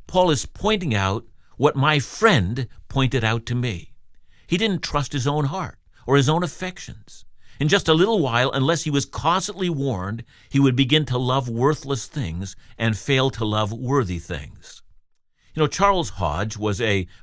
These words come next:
Princeton theologian from the mid-eighteen hundreds. He battled a tireless battle to defend the Christian faith. Listen to what this theological giant said about preaching.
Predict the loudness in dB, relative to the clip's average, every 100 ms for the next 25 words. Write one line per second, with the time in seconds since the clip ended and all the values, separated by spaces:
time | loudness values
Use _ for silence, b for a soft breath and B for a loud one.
0 | b 0 4 4 2 0 0 0 2 0
1 | -2 -6 -2 -2 0 0 -2 -2 -2 -2
2 | -4 -2 -2 -4 -8 -12 b b b 0
3 | 0 -2 -2 0 0 0 -4 -4 -6 -6
4 | -6 0 2 2 0 -4 -6 -4 -2 -4
5 | -8 -10 b b -4 -4 -2 -2 -2 -4
6 | -8 -8 -8 -8 -8 -10 -14 -20 -20 -20
7 | -20 b b -2 0 0 0 0 -2 -4
8 | -12 -10 -2 2 4 2 0 0 0 0
9 | -2 -2 -2 -4 -6 -4 -4 -2 -6 -6
10 | -8 -8 -8 -14